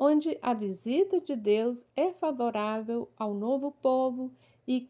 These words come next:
quem virá guiar nossos passos é Jesus. O sacerdote reconhece em Jesus o cumprimento das promessas de Deus.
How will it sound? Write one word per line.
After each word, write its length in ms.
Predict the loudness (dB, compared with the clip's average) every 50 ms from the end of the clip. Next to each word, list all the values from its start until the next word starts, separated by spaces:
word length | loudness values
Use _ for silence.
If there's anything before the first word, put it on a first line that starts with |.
| _
quem 320 | -2 0 2 4 2 2 2
virá 380 | 0 0 2 2 2 2 0
guiar 560 | -2 -2 -2 -2 0 0 2 2 0 -2 -2 -4
nossos 480 | -4 -2 -2 -4 -4 -8 -12 -16 -16
passos 640 | _ _ -6 -4 -4 -4 -6 -6 -8 -10 -8 -4 -2
é 160 | 0 0 0
Jesus. 680 | -2 -4 -6 -6 -6 -6 -6 -4 -4 -6 -10 -14 _ _ _ _ _ _ _ _ _ _ _ _ _ _ _ _ _ _ _ _
O 80 | -4 -4
sacerdote 840 | 0 2 2 2 4 2 2 2 2 2 2 2 0 0 -2 -4
reconhece 680 | -4 -4 -4 -4 -6 -4 -2 -2 -2 -2 -2 -4 -4 -6
em 80 | -4
Jesus 500 | -4 -4 -6 -6 -4 -4 -2 -2 -2 -2
o 60 | -4 -8
cumprimento 800 | -6 -6 -6 -6 -6 -6 -4 -2 -2 0 -2 -2 -2 -4 -6 -4
das 320 | -2 0 0 0 -2 -4
promessas 680 | -6 -6 -4 -2 -2 -2 -2 -2 -4 -2 -4 -6 -6 -4
de 140 | -6 -6
Deus. 480 | 2 4 4 4 4 2 -2 -8 -16